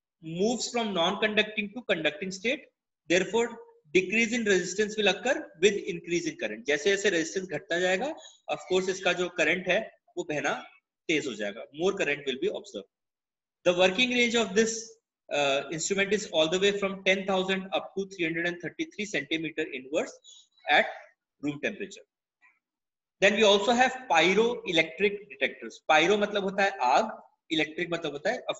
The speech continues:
course, electricity. So pyroelectric material is something which is made up from cerium, uh, ceramic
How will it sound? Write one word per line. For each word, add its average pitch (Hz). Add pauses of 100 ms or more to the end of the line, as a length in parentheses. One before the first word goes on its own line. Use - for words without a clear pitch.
course, 139
electricity. - (460)
So 226
pyroelectric 226 (280)
material 180
is 196
something 185
which 156
is 175
made 156
up 175
from 185 (400)
cerium, 185 (360)
uh, 151
ceramic 160